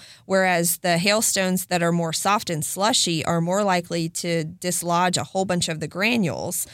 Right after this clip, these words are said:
on the surface of a shingle. So both damage modes happen in the field, in real world, and both of them, uh, are really important for the functionality of the shingle. Um, you want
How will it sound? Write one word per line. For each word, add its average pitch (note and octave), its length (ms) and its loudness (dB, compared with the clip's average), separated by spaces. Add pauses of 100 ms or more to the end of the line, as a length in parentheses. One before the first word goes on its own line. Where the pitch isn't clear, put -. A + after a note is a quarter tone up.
(180)
on E3+ 140 0
the D#3+ 60 -2
surface D#3+ 300 -6
of D#3+ 80 -12
a D#3 60 -8
shingle. D3+ 280 -2
So G3 160 2
both G3 540 0
damage G#3 420 0
modes G#3 300 0
happen F3 380 -2
in E3+ 120 0
the D#3+ 80 -6
field, G3+ 520 -2
in E3+ 240 -6
real F3 260 -2
world, F#3+ 340 0 (260)
and F3+ 180 6
both G3 260 4
of G3+ 160 0
them, E3+ 420 4
uh, E3+ 300 2
are F3 160 4
really G#3 280 2
important F#3+ 440 0
for E3+ 120 -4
the E3 80 -4
functionality E3 760 -6
of C#3 80 -12
the D3+ 60 -12
shingle. D3 540 -6 (220)
Um, D#3 340 -2
you F3 140 -8
want F#3+ 300 2